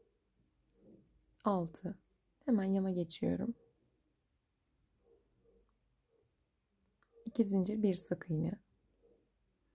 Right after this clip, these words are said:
Ben hızlıca bu kirpik kısmını tamamlayayım. Dört kez daha aynı, e, kirpikleri tekrarlamak istemiyorum arkadaşlar. Sizin için de sıkıcı olmasın. Hızlıca tamamlayacağım. Nasıl bitirdiğimi size göstereceğim.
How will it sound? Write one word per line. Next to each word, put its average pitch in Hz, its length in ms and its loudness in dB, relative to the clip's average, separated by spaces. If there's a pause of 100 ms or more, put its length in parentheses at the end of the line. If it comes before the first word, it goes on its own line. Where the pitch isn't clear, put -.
(3250)
Ben 302 160 10
hızlıca 220 420 10
bu 202 60 -2
kirpik - 360 2
kısmını 214 300 2
tamamlayayım. 180 500 4
Dört 214 180 4
kez 185 260 6
daha 185 180 6
aynı, 190 340 8 (140)
e, 175 280 2
kirpikleri - 460 -4
tekrarlamak 180 560 4
istemiyorum 170 520 4
arkadaşlar. 165 540 2
Sizin 196 280 4
için 185 180 4
de 190 100 2
sıkıcı 190 380 2
olmasın. 185 380 4 (360)
Hızlıca 254 380 10
tamamlayacağım. 226 640 8
Nasıl 269 220 6
bitirdiğimi 185 400 2
size - 160 -2
göstereceğim. 185 680 -2